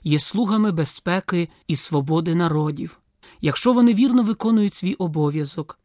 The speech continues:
вони насправді сприяють загальному добру і підтриманню миру. Публічна влада повинна відповідним способом подбати про тих, що задля мотивів сумління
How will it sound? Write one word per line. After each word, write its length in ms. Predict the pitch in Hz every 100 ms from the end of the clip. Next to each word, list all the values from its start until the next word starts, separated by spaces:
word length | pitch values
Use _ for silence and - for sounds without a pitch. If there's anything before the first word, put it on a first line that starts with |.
| _
вони 220 | - 151 147
насправді 760 | 135 - 156 180 185 165 160 _ -
сприяють 580 | - 170 165 185 175
загальному 640 | 143 160 156 208 226 226 214
добру 520 | 165 151 147 160 175 _ _ -
і 80 |
підтриманню 880 | 151 151 - 170 190 233 220 208 202
миру. 500 | 196 156 143 143 156 165 _ _ _ _ _ -
Публічна 480 | 143 147 151 - 147
влада 480 | 147 160 170 190 - -
повинна 500 | - 147 170 196 196
відповідним 760 | 165 170 - 170 180 196 240 220
способом 720 | - 190 190 208 190 196 185 -
подбати 600 | - 196 185 233 202 156
про 180 | - 147
тих, 340 | 190 202 - -
що 220 | - - 156
задля 320 | 175 170 170
мотивів 500 | 160 156 254 247 214
сумління 720 | - 226 170 156 160 160